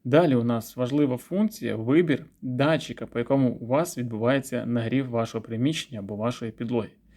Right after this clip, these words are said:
Він може бути або підлоги, або повітря, або пі-, підлоги, повітря разом.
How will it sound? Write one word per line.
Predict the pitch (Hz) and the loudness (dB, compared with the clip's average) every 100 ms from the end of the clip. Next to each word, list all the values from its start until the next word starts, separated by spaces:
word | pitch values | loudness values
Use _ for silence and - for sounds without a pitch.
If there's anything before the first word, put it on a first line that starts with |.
| - - - _ _ | -20 -20 -20 _ _
Він | 120 120 156 175 | -4 2 4 6
може | 143 123 | 6 4
бути | 123 123 - | 0 0 0
або | 135 147 | 2 2
підлоги, | 143 117 131 175 175 - _ _ _ _ | 2 -2 2 2 0 -8 _ _ _ _
або | 120 117 123 | -4 2 0
повітря, | 117 110 151 175 151 | 0 -2 -2 -2 -6
або | - 117 123 | -4 -2 -2
пі-, | - - | -2 -14
підлоги, | - 127 175 147 | -8 0 2 2
повітря | 113 123 123 123 - _ | 2 -2 0 -4 -4 _
разом. | 123 131 120 - | 2 4 4 -2